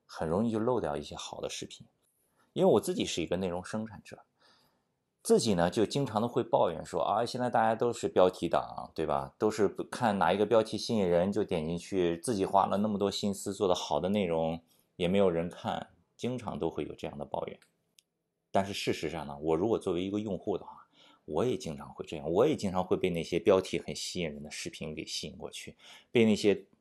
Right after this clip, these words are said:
头图封面做得特别好的视频给吸引过去。这个没有办法，这个就是人的本性，是没有办法改变的。所以呢，我有的时候空下来，我会再去重新刷一下这个我，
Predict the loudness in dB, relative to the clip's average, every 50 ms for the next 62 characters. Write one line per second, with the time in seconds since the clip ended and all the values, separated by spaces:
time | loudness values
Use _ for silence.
0 | _ _ -4 0 2 4 4 2 0 -2 -4 -4 -2 0 0 0 0 0 0 -2
1 | 0 2 2 2 2 0 -2 -2 0 0 0 -2 -2 -4 -8 -8 -8 -8 -8 -8
2 | -8 -10 -8 -8 -8 -8 -8 -8 -8 -8 -10 -10 -10 -10 -12 -14 -14 -16 -18 _
3 | _ -20 -20 -20 _ _ -2 0 0 2 2 2 0 0 0 -2 -4 -6 -8 -8
4 | -6 -4 -4 -4 -2 -4 -4 -4 -4 -4 -4 -6 -6 -6 -8 -10 -12 -12 -12 -10
5 | -10 -10 -12 _ _ _ -20 _ _ _ -14 -10 -6 -4 0 0 0 0 0 -2
6 | -2 -4 -8 -10 -12 -10 -8 -8 -8 -10 -12 -18 _ _ _ -20 -20 -20 -20 -20
7 | -20 -20 -20 _ _ 0 4 6 8 8 8 8 8 8 8 8 8 8 8 6
8 | 6 4 2 0 2 2 2 2 2 0 -2 0 2 4 6 8 8 8 8 6
9 | 4 2 2 4 4 4 2 2 -2 -6 -6 -6 -4 -2 -2 -2 -2 -2 -4 -4
10 | -4 -4 -6 -8 _ _ -20 _ _ _ _ _ -2 4 6 8 8 8 6 6
11 | 4 4 4 4 6 6 8 8 8 8 6 6 6 4